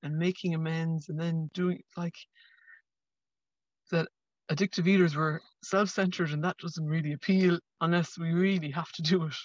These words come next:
So, um, yeah, yeah. Yeah, so the pain of the food, 'cause I remember as well as a newcomer asking people,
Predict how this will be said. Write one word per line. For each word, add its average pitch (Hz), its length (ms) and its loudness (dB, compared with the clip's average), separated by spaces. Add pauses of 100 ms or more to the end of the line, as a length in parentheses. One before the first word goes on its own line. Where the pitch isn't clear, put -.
(200)
So, 156 580 -6 (380)
um, 139 400 -6 (1400)
yeah, 151 260 -6 (1040)
yeah. 143 200 -10 (2000)
Yeah, 190 220 2
so - 220 -4
the 202 240 2 (420)
pain 254 280 6
of 226 60 2
the 202 80 -4
food, 202 320 -2 (260)
'cause 311 120 2
I 302 40 6
remember 330 320 6
as 269 100 0
well 262 140 6
as 220 100 0
a 208 80 -2
newcomer 208 520 -2 (580)
asking 208 320 -8
people, 220 180 -6